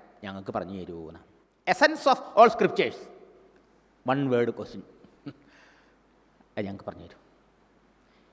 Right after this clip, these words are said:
എന്തിനെക്കുറിച്ചാണ് ഈ ശാസ്ത്രങ്ങളൊക്കെ പറയണത്? എത്രയല്ലേ പുസ്തകങ്ങൾ? അധ്യാത്മശാസ്ത്ര പോയാൽ ലൈബ്രറി പോയാൽ one after another എത്രയാ? ടെക്സ്റ്റ് എടുക്കാൻ വെച്ചാൽ അവസാനമില്ല.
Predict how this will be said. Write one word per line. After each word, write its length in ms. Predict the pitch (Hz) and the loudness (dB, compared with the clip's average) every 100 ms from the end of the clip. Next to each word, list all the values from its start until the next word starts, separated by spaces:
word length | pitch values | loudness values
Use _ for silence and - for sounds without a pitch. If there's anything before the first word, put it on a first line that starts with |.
| _ _ - | _ _ -6
എന്തിനെക്കുറിച്ചാണ് 640 | 143 175 269 269 170 165 | -2 0 0 -2 -2 -2
ഈ 60 | 151 | -2
ശാസ്ത്രങ്ങളൊക്കെ 520 | 139 123 135 135 135 | -4 -8 -4 -4 -2
പറയണത്? 340 | 127 123 120 120 | -2 -4 -4 -6
എത്രയല്ലേ 520 | - - 185 220 233 | -8 0 2 4 4
പുസ്തകങ്ങൾ? 500 | 208 - 240 240 247 - - - - _ _ - - | 2 2 4 4 2 -6 -18 -20 -20 _ _ -20 -20
അധ്യാത്മശാസ്ത്ര 640 | 110 117 135 - 151 160 190 | -8 -4 -2 -4 -6 -8 -2
പോയാൽ 220 | 196 196 | 0 2
ലൈബ്രറി 300 | 160 170 196 | 2 2 -2
പോയാൽ 280 | 190 196 202 | -2 -2 0
one 380 | 175 135 147 | 0 -2 -2
after 380 | 185 175 - 185 | -2 -2 0 0
another 220 | 147 175 | 2 2
എത്രയാ? 420 | 139 - 180 220 254 - - - - - - - - - | 0 2 4 4 2 -10 -14 -14 -14 -20 -20 -20 -6 0
ടെക്സ്റ്റ് 200 | - 285 | 0 0
എടുക്കാൻ 260 | 247 262 | 2 2
വെച്ചാൽ 140 | 269 269 | 4 4
അവസാനമില്ല. 640 | 226 254 269 269 208 117 | 6 6 6 4 2 -2